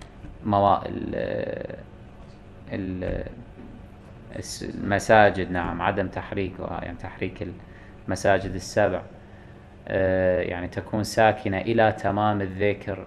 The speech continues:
إلى ما هنالك. هذه الشرائط أيضًا كلها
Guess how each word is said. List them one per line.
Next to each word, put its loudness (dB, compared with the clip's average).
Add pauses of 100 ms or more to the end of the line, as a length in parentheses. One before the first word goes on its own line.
إلى 6
ما 2
هنالك. -2
هذه 8
الشرائط 4
أيضًا 2
كلها 6